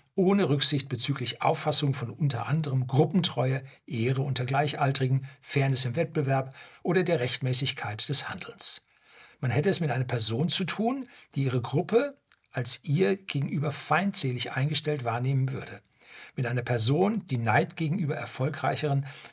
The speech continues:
Mitgliedern dieser Gruppe empfände und die durch die neurologische Struktur,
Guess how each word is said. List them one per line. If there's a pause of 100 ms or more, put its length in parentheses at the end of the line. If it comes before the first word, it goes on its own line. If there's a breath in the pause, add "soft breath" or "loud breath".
Mitgliedern
dieser
Gruppe
empfände (380 loud breath)
und
die
durch
die
neurologische
Struktur,